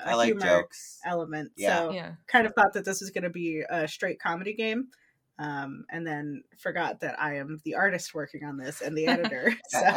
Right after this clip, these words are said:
Speaker 1: and, and it's better for it,
Speaker 2: Oh, yeah.
Speaker 1: right? Like, I think, I
Speaker 2: And I
Speaker 1: think
Speaker 2: mean,
Speaker 1: one of the
Speaker 2: having
Speaker 1: things
Speaker 2: both of us be passionate about it as well, uh, not just have one of us be a hired hand, but both of us kind of have a stake in it and,
Speaker 1: Yeah.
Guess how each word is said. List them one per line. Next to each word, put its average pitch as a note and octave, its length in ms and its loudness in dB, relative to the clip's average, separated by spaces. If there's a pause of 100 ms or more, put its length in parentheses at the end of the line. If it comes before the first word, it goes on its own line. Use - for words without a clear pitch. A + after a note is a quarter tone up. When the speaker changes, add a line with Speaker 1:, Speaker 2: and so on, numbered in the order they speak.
(260)
Speaker 1:
and, - 20 0
and C#3 180 4
it's C#3+ 160 2
better C#3 340 8
for F2 340 -2
it, F2+ 140 -2
Speaker 2:
Oh, B3 100 4
yeah. - 240 6
Speaker 1:
right? - 140 -4
Like, G2+ 460 -2
I G2 60 -2
think, - 360 -6
I G#3 60 0
Speaker 2:
And G#3 80 2
I G3+ 40 4
Speaker 1:
think G#3+ 100 0
Speaker 2:
mean, G#3+ 60 2
Speaker 1:
one G#3 100 2
of F#3+ 100 -6
the F#3+ 140 -6
Speaker 2:
having A#3+ 240 4
Speaker 1:
things A3+ 100 -2
Speaker 2:
both F#3+ 220 -2
of F3 100 -8
us F3 140 -8
be E3+ 120 -10
passionate D#3 480 -8
about D3+ 240 -6
it D3+ 80 -10
as D#3+ 160 -10
well, D3+ 320 -8 (640)
uh, - 240 -10 (220)
not E3 160 -6
just E3 140 -12
have E3 160 -6
one D#3 120 -8
of D3+ 80 -8
us D#3 120 -6
be D#3 140 -4
a D3+ 60 -2
hired D3+ 300 -2
hand, D3+ 320 -6
but D#3 140 -8
both D#3 220 -8
of D3 100 -10
us D3+ 120 -10
kind D3 200 -12
of D3+ 100 -12
have D3+ 300 -8 (840)
a F3 80 -10
stake - 380 -6
in F3 100 -4
it D#3+ 220 -4
and, D3+ 220 -10
Speaker 1:
Yeah. E2 160 -6